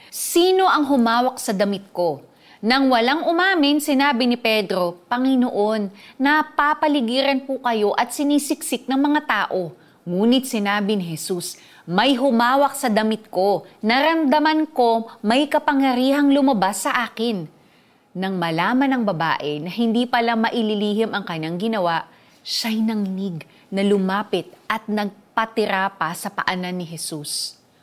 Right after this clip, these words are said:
Pagkatapos, sinabi niya sa lahat ng naroon kung bakit niya hinawakan ang damit ni Jesus at kung paanong siya'y agad na gumaling. Kaya't sinabi sa kanya ni Jesus, "Anak, pinagaling ka ng iyong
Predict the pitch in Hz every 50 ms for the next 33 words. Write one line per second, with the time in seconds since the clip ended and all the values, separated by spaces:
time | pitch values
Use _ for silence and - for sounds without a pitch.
0 | _ _ _ _ 202 196 202 185 185 175 160 160 165 - 196 214 202 - - 202
1 | 185 170 165 175 170 190 185 190 190 185 - 185 165 156 151 165 214 247 269 262
2 | - 220 202 190 180 185 170 170 180 214 226 - - 175 175 175 - 208 220 214
3 | 196 202 214 233 233 - 254 - 214 208 208 226 240 233 233 226 220 208 208 208
4 | 220 220 - 185 208 208 190 196 190 196 190 - - 190 185 185 175 - - 170
5 | 156 151 - - - - - - - - _ - 254 262 269 - 302 302 311 302
6 | 311 - 254 277 285 269 277 277 269 269 269 - 294 294 302 - - - - 202
7 | 196 170 156 220 233 214 240 262 240 208 254 233 240 233 226 247 269 262 214 170
8 | - - - - - - - _ - 302 311 311 311 320 311 285 285 294 294 254
9 | 302 294 311 - - 277 254 262 247 247 247 233 233 - 240 226 208 - - -
10 | _ _ _ _ _ - 180 170 160 160 165 190 190 - - - _ _ _ _
11 | _ _ _ _ - 202 185 180 175 151 165 151 139 135 135 135 135 135 - -
12 | 175 185 208 233 233 _ _ - 156 156 143 - - 143 147 143 156 170 196 214